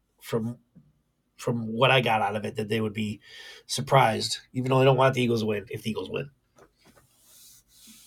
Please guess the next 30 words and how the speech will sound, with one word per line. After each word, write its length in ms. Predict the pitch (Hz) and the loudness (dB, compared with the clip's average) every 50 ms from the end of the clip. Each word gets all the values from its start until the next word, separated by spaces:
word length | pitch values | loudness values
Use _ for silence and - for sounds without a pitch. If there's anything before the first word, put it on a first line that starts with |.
| - - - - _ _ - - | -20 -20 -20 -20 _ _ -12 2
So 300 | - - 180 175 165 143 - - - - - - | 8 12 12 12 12 12 6 -2 -14 -20 -6 0
just 160 | - 214 - - | 2 8 10 12
thought 120 | 226 190 | 12 12
I'd 80 | 160 143 | 12 10
share 200 | - 170 156 143 | 10 10 10 10
that 100 | 139 135 | 10 8
with 140 | 135 131 | 8 8
you. 160 | 139 143 139 143 - - - | 8 6 6 4 -2 -4 0
Um, 520 | 143 143 143 139 139 135 135 139 139 143 - - _ - - _ _ _ _ _ _ _ _ _ _ _ _ _ _ _ _ _ _ _ _ _ _ _ | 2 4 6 6 6 6 4 2 -2 -4 -6 -14 _ -20 -20 _ _ _ _ _ _ _ _ _ _ _ _ _ _ _ _ _ _ _ _ _ _ _
so 580 | - - - 185 185 190 190 185 185 180 175 | -4 6 10 12 12 12 12 12 12 12 12
I, 320 | 160 143 - 160 156 170 175 175 | 8 4 0 2 2 4 4 6
I 80 | 185 | 6
wanted 300 | 185 196 220 233 233 226 | 6 6 6 6 4 2
to, 500 | 233 - 226 220 214 202 196 196 190 175 160 139 - - - - - | 2 2 4 4 4 4 4 2 0 -2 -4 -8 -12 -14 -16 -12 -8
you 120 | 165 165 | -4 -2
know, 160 | 160 151 147 | 0 0 0
again, 320 | 139 139 143 156 147 143 139 | -2 -2 0 0 0 0 -2
my 400 | 139 139 139 131 135 135 131 - _ _ _ _ _ _ - | -2 -2 -2 -4 -4 -6 -8 -12 _ _ _ _ _ _ -2
post-game, 640 | - 175 180 170 - 170 165 165 165 160 165 165 160 - _ _ _ _ _ _ _ _ _ _ _ _ _ _ _ _ _ - - - | 0 0 0 0 0 -2 -2 -2 -4 -6 -8 -10 -14 -16 _ _ _ _ _ _ _ _ _ _ _ _ _ _ _ _ _ -20 -14 -12
uh, 600 | 131 127 127 123 120 123 123 120 120 120 117 110 110 | -10 -10 -8 -8 -8 -8 -6 -6 -6 -8 -8 -10 -4
podcast, 760 | - - 139 143 139 - 143 139 131 135 135 135 - - - | 2 4 4 4 4 2 0 2 2 0 0 -2 -4 -4 -4
I 160 | 117 120 123 | -4 -2 -2
was, 400 | 120 120 120 120 117 107 104 113 | -2 -2 -2 -2 -2 -2 -2 -2
uh, 360 | 120 113 110 110 110 110 107 | -2 0 0 -2 -2 -2 -4
had 180 | 110 123 123 131 | -2 -2 0 2
a 20 | |
little 200 | 139 143 147 147 | 2 2 4 4
scotch 380 | 147 - - 175 156 143 143 - | 4 6 6 6 6 6 4 0
in 80 | 143 | -2
me. 200 | 143 151 160 160 | -2 -2 -4 -6